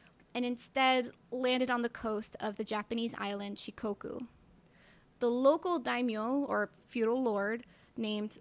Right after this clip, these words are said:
Motochika, however, was not as friendly as Hideyoshi. He forced the battered ship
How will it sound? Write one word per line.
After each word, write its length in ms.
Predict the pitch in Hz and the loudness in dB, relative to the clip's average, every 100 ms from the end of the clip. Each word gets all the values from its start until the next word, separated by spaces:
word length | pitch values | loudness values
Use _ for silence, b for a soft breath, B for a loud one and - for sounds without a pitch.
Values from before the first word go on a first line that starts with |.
| - | -8
Motochika, 840 | 240 233 233 226 294 285 196 190 247 b b b b b _ | -2 -2 -2 -2 0 0 0 -2 -6 b b b b b _
however, 580 | - 330 320 339 381 330 - | 0 6 6 6 2 2 -6
was 540 | - 349 349 381 285 | -4 0 4 2 4
not 520 | 269 269 277 285 302 - | 4 6 4 2 -2 -2
as 220 | 247 233 | -4 -4
friendly 600 | - 233 240 226 220 208 - | -4 -2 0 -2 -2 -4 -4
as 320 | 202 202 - 240 | -4 -4 -6 -4
Hideyoshi. 800 | 226 208 202 190 - - - _ b b | -2 0 0 -2 -6 -10 -10 _ b b
He 160 | - 254 | 0 0
forced 540 | - 254 311 320 - | 2 2 2 0 -2
the 100 | 233 | -4
battered 520 | - 202 220 330 330 | -2 -2 2 2 2
ship 320 | - 285 233 | 0 2 0